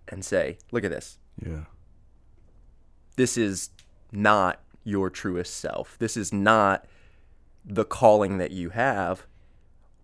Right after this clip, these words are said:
Speaker 1: Let's do that dance again," or
Speaker 2: Yeah.
Speaker 1: "Let's keep dancing together and see if we can't, um, you know, do this better, if we can't make this a more beautiful dance."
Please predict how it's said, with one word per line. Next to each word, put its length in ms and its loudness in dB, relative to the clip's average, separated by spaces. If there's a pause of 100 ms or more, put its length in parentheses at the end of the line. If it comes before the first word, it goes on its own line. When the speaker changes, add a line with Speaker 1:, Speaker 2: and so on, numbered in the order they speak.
(760)
Speaker 1:
Let's 260 2
do 140 -4
that 200 2
dance 300 -4
again," 520 -6
or 340 2
Speaker 2:
Yeah. 80 -12 (200)
Speaker 1:
"Let's 260 2
keep 280 -10
dancing 380 0
together 480 0
and 140 -6
see 520 -6
if 480 -4 (160)
we 220 -6
can't, 580 -6 (320)
um, 560 -4 (200)
you 100 -10
know, 140 -8 (560)
do 200 0
this 220 -4
better, 320 2
if 100 -10
we 80 -4
can't 240 -4
make 300 -2
this 160 -6
a 40 -2
more 220 0
beautiful 460 -6
dance." 480 -14